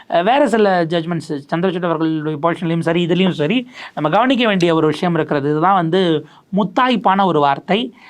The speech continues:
டெமோக்ரஸி என்பது, ஜனநாயகம் என்பது தேர்தலில் தொடங்கி தேர்தலில் முடிவது கிடையாது.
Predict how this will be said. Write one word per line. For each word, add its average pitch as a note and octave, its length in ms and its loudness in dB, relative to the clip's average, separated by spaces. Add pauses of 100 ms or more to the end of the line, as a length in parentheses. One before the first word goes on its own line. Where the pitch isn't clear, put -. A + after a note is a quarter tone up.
(200)
டெமோக்ரஸி A#3 600 2
என்பது, D3+ 400 -2
ஜனநாயகம் G3 600 0
என்பது D3 380 0 (480)
தேர்தலில் B3+ 680 2
தொடங்கி E3 540 0 (480)
தேர்தலில் A#3 600 2
முடிவது G#3 520 2
கிடையாது. F#3+ 640 2